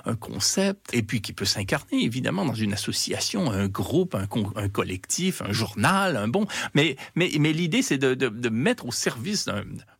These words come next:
d'un dessin, bon, cette énergie-là. Mais il faut le trouver. Et la notion de biorégion, qui, qui n'est pas privative, hein, qui s-, dit quelque chose, qui a une petite histoire déjà, presque cinquante ans,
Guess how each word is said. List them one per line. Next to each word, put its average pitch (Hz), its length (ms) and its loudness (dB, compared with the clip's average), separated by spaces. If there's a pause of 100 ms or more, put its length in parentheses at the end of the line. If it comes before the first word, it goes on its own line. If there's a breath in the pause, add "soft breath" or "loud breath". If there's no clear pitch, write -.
(200)
d'un 104 200 -6
dessin, 202 420 4 (840)
bon, 147 140 2
cette 277 180 4
énergie-là. 147 600 2 (440 soft breath)
Mais 131 120 6
il 143 60 4
faut 170 100 2
le 135 80 0
trouver. 233 460 2 (540 soft breath)
Et 127 540 2
la 143 140 2
notion 175 280 2
de 156 60 2
biorégion, 143 880 2
qui, - 160 -6
qui - 140 -4
n'est - 140 -2
pas - 260 0 (280)
privative, - 840 -2
hein, 151 180 2
qui 101 260 -2
s-, 95 260 0
dit 113 340 0
quelque - 300 4
chose, 277 340 0
qui - 100 2
a 135 40 4
une 117 140 4
petite 180 400 0
histoire - 360 -2
déjà, 147 380 0
presque - 320 -4
cinquante 104 460 -2
ans, 269 180 0